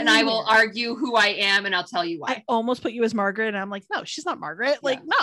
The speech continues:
Speaker 2: no, never. And you're definitely not Roz. Like, who else is there?" <laughs>
Speaker 1: <laughs> Yeah, that's true. <laughs>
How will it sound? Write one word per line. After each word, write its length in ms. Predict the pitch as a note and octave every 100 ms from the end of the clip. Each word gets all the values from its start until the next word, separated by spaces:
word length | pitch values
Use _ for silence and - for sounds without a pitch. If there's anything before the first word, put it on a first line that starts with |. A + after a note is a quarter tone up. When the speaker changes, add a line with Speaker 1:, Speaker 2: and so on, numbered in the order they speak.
| C3
Speaker 2:
no, 80 | G#3+
never. 460 | C4 B3 F3+ A#3+
And 260 | C#4 A#3+ A#3
you're 120 | B3
definitely 300 | A#3+ A#3+ E4
not 180 | C4+ G#3+
Roz. 580 | A#3+ A3+ A#3+ G#3+ A#3 B3
Like, 160 | C4+ C4
who 180 | D#4+
else 200 | D#4 E4
is 160 | G4 G#4
there?" 400 | - - A3 -
<laughs> 20 | A3
Speaker 1:
<laughs> 60 |
Yeah, 160 | G#3+ F#3
that's 180 | F#3 -
true. 220 | - - - C#5+
<laughs> 60 | -